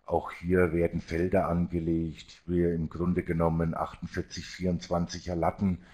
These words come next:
äh, je nachdem die, die Abstände, wie die verschiedenen Registersysteme sind. Hier sieht man es auch sehr gut, dass man entsprechende Auflage hat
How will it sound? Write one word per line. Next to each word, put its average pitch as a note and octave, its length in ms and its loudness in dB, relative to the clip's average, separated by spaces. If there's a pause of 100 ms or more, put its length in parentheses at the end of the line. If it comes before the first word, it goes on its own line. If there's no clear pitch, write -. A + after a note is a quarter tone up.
(460)
äh, E2+ 460 6
je F2+ 220 2
nachdem F2 760 2 (300)
die, F#2 240 -4
die G2 160 -4
Abstände, F2+ 1120 4
wie F2 120 -6
die F2 160 -8
verschiedenen F2 880 0
Registersysteme F2 1800 -2
sind. F2 280 -2
Hier E2 200 -2
sieht - 220 -10
man - 80 -2
es - 100 -8
auch F2+ 200 -2
sehr F2 280 0
gut, F2+ 280 -6
dass F2 180 -4
man F2+ 260 4
entsprechende E2+ 720 -4
Auflage F2 640 2
hat F2 220 -2